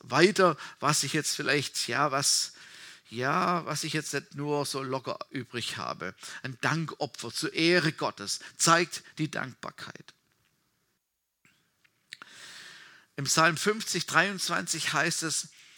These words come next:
„Wer mir seinen Dank zeigt,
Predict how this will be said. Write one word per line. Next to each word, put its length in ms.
„Wer 280
mir 200
seinen 540
Dank 360
zeigt, 800